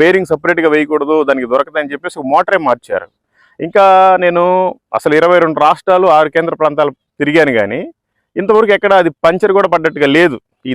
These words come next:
దగ్గరకు వచ్చాక పడ్డది. కానీ అంత మంచి వెహికల్ అన్ని రాష్ట్రాలు తిరిగి వచ్చి హిమాలయ పర్వతాల మీద కొన్ని వందల కిలోమీటర్లు just ఎడ్జ్లో కూడా ప్రయాణించాం, ఎటువంటి ప్రమాదం లేదు, దేవుడి కాపుదల అట్లా ఉంది. ఆఖరికి just మనకు తెలిసిన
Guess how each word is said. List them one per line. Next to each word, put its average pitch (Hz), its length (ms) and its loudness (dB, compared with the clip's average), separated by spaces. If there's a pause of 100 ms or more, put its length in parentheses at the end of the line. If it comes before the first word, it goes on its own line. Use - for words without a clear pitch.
దగ్గరకు 165 320 0
వచ్చాక 165 280 0
పడ్డది. 135 300 0
కానీ 95 180 -6 (840)
అంత 160 220 -2 (140)
మంచి 151 300 -4 (320)
వెహికల్ 160 360 0 (760)
అన్ని 165 180 -2 (100)
రాష్ట్రాలు 185 400 2
తిరిగి 170 240 -2
వచ్చి 160 240 -6
హిమాలయ 180 400 0
పర్వతాల 160 340 0
మీద 143 180 -8
కొన్ని 135 200 -6
వందల 170 320 -2
కిలోమీటర్లు 143 520 -2 (100)
just - 260 -4 (140)
ఎడ్జ్లో 147 380 0
కూడా 214 180 2
ప్రయాణించాం, 151 500 0 (140)
ఎటువంటి 180 440 -6
ప్రమాదం 160 420 0
లేదు, 139 120 -2 (100)
దేవుడి 151 240 0
కాపుదల 135 360 -2
అట్లా 117 160 -2 (100)
ఉంది. 113 220 -8 (680)
ఆఖరికి 220 420 0 (220)
just - 240 -4 (520)
మనకు 147 260 -4
తెలిసిన 214 240 0